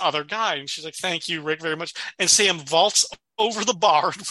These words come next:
runs up and grabs this guy. And she's like, "No, this guy just gave me a ride because my car wouldn't start." He's like, "I know that. I'm just giving him a thank you shake." <laughs> And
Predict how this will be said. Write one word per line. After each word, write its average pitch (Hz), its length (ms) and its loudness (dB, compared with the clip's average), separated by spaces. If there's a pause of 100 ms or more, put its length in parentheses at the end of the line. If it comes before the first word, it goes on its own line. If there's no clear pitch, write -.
runs 220 140 -2
up 214 80 -2
and 175 100 -12
grabs 185 460 2
this - 180 -4
guy. 180 300 -2
And 180 140 -6
she's - 220 -12
like, 165 120 -16 (300)
"No, 156 260 4
this 170 200 0
guy 175 180 -2
just 156 500 -2
gave 170 260 -4
me 196 100 -8
a 190 60 -4
ride 170 280 0
because - 240 -6
my 156 120 -8 (120)
car 233 160 2
wouldn't 156 160 -4
start." 160 240 -4 (280)
He's 214 120 -2
like, 226 160 -4
"I 214 120 0
know 302 160 0
that. 160 200 2
I'm 185 100 -2
just 180 180 -6
giving 202 180 -4
him 202 120 -2
a 175 60 2
thank 196 360 -2
you 214 120 -6
shake." - 720 2
<laughs> - 80 -14
And - 100 -4